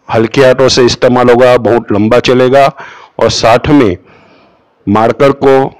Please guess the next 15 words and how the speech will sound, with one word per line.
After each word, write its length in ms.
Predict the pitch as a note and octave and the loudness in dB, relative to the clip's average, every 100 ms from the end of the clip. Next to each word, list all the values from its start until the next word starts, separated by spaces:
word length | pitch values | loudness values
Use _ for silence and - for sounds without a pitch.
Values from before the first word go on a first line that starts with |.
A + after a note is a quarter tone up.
| _ A#2+ | _ -10
अच्छी 300 | - - C3 | -4 0 2
जगह 260 | B2 B2+ | 2 0
पे 520 | B2 C3+ B2+ C#3+ _ _ - | 2 0 0 -2 _ _ -8
छुपा 320 | A2 A#2+ B2+ | -8 -2 -2
के 160 | - B2 | 0 -2
रखना 300 | A2 A#2+ A2 | 0 -2 -2
चाहिए। 440 | A2 F#2+ F#2+ F#2 B2+ _ _ _ _ _ _ | -2 -4 -4 -6 -10 _ _ _ _ _ _
दूसरा, 460 | B2+ C#3+ - - D3+ D3+ - _ - | -2 0 0 0 0 0 -12 _ -6
दूसरा 400 | B2 C3 D#3 D3+ | 0 0 2 2
मैं 200 | D3 D3 | 4 2
अगर 200 | C#3+ C#3 | 2 2
बताऊं 460 | B2+ A#2+ C3+ C#3+ D3 E3+ - - | 0 0 0 2 0 -4 -12 -6
तो 60 | B2+ | -2
हमारा 420 | A#2+ C3 C#3 C#3 | 0 2 2 2
डस्टर 520 | A#2+ A#2 - C3 G2 | 2 -2 -2 -2 -2